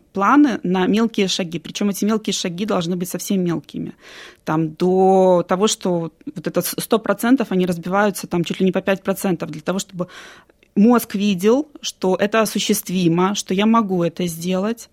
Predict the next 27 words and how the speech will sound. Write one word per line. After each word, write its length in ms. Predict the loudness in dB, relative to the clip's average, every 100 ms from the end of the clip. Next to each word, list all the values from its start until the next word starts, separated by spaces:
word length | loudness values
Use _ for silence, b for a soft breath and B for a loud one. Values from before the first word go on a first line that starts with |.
| -6
А 300 | -2 0 0
здесь 340 | 2 2 4
же 80 | 4
можно 460 | 2 2 2 2 0
сказать, 420 | -2 -2 0 0
что 320 | -4 -4 -2
еще 760 | -2 -4 -6 -2 0 0 -2 -6 _
люди, 500 | 2 2 4 2 2 -4 -16 -16 _ -4
тут 160 | -2 2
тоже 180 | 2
можно 220 | 2 0 -2
посмотреть, 420 | -2 2 2 0
какая 240 | -2 -2
стратегия 460 | 0 -4 -2 -2 -2
подходит. 480 | -4 -8 -6 -4 -2
Некоторые 500 | -4 -4 -4 -2 -2
любят 500 | 0 2 0 0 -10 B B B
осуществить 800 | -4 -2 -2 -2 0 -2 -2 -8
все 160 | -4
самое 380 | 0 2 4 2
главное 440 | 2 0 4 2 2
и 120 | 0
потом 280 | 0 2 2
постепенно 480 | 0 -2 0 2
еще 180 | 0 -2
дальше 280 | -2 -2 -4
двигаться. 500 | -6 -8 -8 -10 -14